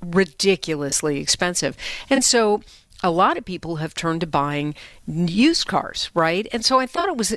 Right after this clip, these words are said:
um, instructive to see what the most popular used cars out, uh, in the market are. And the Ford F one fifty truck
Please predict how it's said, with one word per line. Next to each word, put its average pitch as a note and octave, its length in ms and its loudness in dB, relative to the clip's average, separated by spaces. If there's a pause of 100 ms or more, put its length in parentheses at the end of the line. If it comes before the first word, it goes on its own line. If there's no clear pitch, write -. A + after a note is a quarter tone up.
um, F#3 280 0
instructive G3+ 580 0
to - 80 -6
see G3+ 260 0
what F3+ 280 -2
the E3 280 -4 (300)
most A3+ 400 4
popular G#3+ 680 2
used F#3 440 2
cars E3+ 440 0 (140)
out, F3 400 -4 (420)
uh, D#3 240 0
in E3+ 100 -2
the E3 80 0
market D3+ 320 0
are. G3 300 2
And F3 240 -2
the E3 80 0
Ford B3+ 560 2
F G#3 260 0
one F#3+ 220 0
fifty - 600 0
truck - 640 0